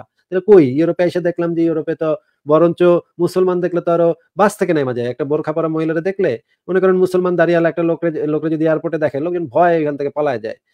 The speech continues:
হ্যাঁ, সে কেউ কোনো মুসলমান, আপনি একটু টেস্ট করে দেখেন, ইউরোপ, আমেরিকাতে যদি এতই মুসলমান হয়ে থাকে, তাহলে একটা মুসলমানের বলেন যে মানে মনে করেন একটা ইউরোপের একটা এয়ারপোর্টে বা নিউ ইয়র্কের এয়ারপোর্টে গিয়া "আল্লাহু আকবার" বলে একবার চিৎকার দেও।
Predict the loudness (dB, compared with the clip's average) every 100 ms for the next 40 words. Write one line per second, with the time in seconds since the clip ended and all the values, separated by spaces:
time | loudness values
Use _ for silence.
0 | _ _ -4 -2 -2 0 2 2 0 0
1 | 0 -2 -2 -2 0 2 2 2 0 2
2 | 2 2 -2 -4 -8 _ _ 0 2 2
3 | 2 0 0 0 2 2 2 0 -2 -2
4 | 0 -2 -2 -4 -4 -2 -2 -4 -6 _
5 | _ -6 -4 0 0 0 0 2 2 2
6 | 2 0 -4 -4 -6 -4 -6 -6 -4 -4
7 | -4 -4 -4 0 0 0 -2 0 2 2
8 | 0 -2 0 0 2 2 2 0 0 0
9 | -2 -4 -4 -4 -6 _ _ 4 6 6
10 | 2 0 0 0 0 -4 -4 -4 -4 -8